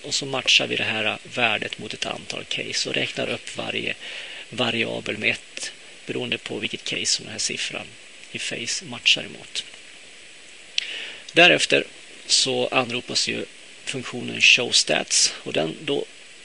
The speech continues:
innehåller ett antal document punkt write L N-satser i vilket vi skapar upp en tabell och skriver i informationen ifrån de här variablerna. Hur många gånger kom tvåan upp? Det har vi där. Hur många gånger kom trean?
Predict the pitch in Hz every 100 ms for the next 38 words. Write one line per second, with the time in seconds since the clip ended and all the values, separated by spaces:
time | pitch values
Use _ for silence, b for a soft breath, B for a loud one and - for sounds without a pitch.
0 | - - - - - - 143 127 131 120
1 | 127 117 - 120 113 110 B B B B
2 | - 131 123 123 120 113 - 117 107 120
3 | 117 - 135 143 156 - 160 - 165 165
4 | 143 127 120 - - - 123 - 117 -
5 | - 107 113 117 131 110 - B B -
6 | 139 - - 120 117 113 143 170 - -
7 | - 135 120 120 117 - 120 113 107 104
8 | - - 117 110 101 101 104 104 120 151
9 | - - - - B B B - 156 143
10 | 135 127 123 117 - 107 - - - -
11 | - 135 135 151 165 - - 110 113 131
12 | 180 160 - 127 120 120 113 - 117 -
13 | 123 120 135